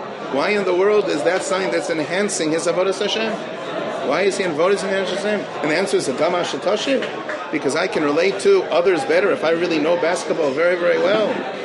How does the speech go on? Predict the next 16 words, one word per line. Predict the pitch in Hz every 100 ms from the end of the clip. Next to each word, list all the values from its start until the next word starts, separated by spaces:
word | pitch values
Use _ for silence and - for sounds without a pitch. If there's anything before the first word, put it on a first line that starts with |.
| - 196
You |
know | 208
what? | 214 208
Let's | 196
follow | 208 196 180
the | 180
Miri. | 170 135 107 - - -
Dama | 165 196 190
shetoshiv | 190 180 185 180 180 165
means | 180 196 196 - - - 131 139 160
know | 202 202
the | 180
Torah | 180 180 180 175
Hashem | 175 165 180 156
so | 139 - 180
thoroughly. | 175 170 190 233 262 277